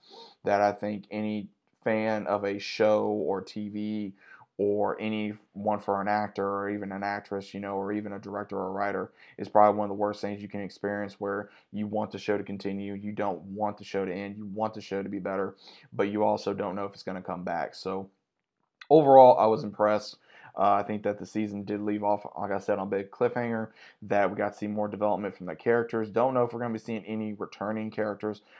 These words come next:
from the earlier of the season, you know, like the girls that were kidnapped by Ronald and, of course, the Montana Trooper. So we don't know exactly who's gonna come back. Uh, we don't know exactly who else is gonna be shown, what happened to these other characters, 'cause so many people were arrested or killed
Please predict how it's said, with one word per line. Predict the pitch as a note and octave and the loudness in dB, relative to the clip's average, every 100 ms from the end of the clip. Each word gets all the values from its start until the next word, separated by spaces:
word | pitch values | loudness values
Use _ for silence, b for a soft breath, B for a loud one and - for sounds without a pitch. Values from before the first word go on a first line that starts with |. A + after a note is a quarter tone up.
| b | b
from | - G#2 | -2 -2
the | G2+ G2 | 0 -4
earlier | - G#2+ G#2 G#2 | 0 2 2 0
of | |
the | G#2 | -4
season, | - G#2+ G#2 G#2 G#2 B B | -4 -4 -2 -4 -8 B B
you | G2 | -4
know, | G#2+ | 0
like | G#2 G2+ | 2 0
the | |
girls | G2 G#2+ G#2 | 0 2 2
that | G2 | 0
were | G2 | -2
kidnapped | G#2+ G2+ F2 | -4 -6 -4
by | F2+ | -4
Ronald | F#2 G#2+ G#2+ G#2 G#2 G2+ | -4 -2 -2 -2 -6 -4
and, | E2+ G2+ F2+ | -6 -6 -10
of | |
course, | - G2 G2 | -8 -8 -8
the | - G2 | -10 -10
Montana | F#2 - A2 G#2+ | -10 -8 -6 -6
Trooper. | G#2 A2 G#2 | -4 -6 -6
So | G#2 A2+ | -6 -2
we | |
don't | C3 C#3+ | 2 2
know | B2+ | 2
exactly | A#2 A2+ A2 A2+ G#2+ B B B | 0 0 2 0 -4 B B B
who's | C3 B2+ | 0 2
gonna | A#2+ A2+ | 2 0
come | A#2 G#2+ | 0 -2
back. | G2+ G2+ G#2 - B B - | 2 2 2 -2 B B 2
Uh, | G2+ G2+ | 4 4
we | G#2 | 4
don't | G#2+ G2+ | 0 2
know | G#2+ | 0
exactly | G#2 G#2 G#2 G#2 G#2 G#2 | 0 2 0 0 -2 -2
who | D#2 G#2+ | -2 0
else | G2+ G2+ | 0 -2
is | |
gonna | G#2+ G2+ | -8 -6
be | F#2+ | -8
shown, | - A#2+ A#2+ A#2 A2+ | -4 0 2 2 0
what | G#2 | 0
happened | G2 F#2+ | -2 -4
to | F#2 | -12
these | G2+ | -4
other | G#2+ A2 | 0 0
characters, | A2 A2 G#2+ G#2+ - | 2 0 0 -6 -8
'cause | F#2+ | -8
so | G2+ | -6
many | G2+ | -8
people | F#2+ G2 F#2+ | -10 -10 -8
were | F#2+ - | -8 2
arrested | G#2+ A2+ - G#2+ G2+ | 2 2 -2 -2 -2
or | - | -6
killed | - A2 G#2+ G#2+ G#2+ | 0 2 2 0 -6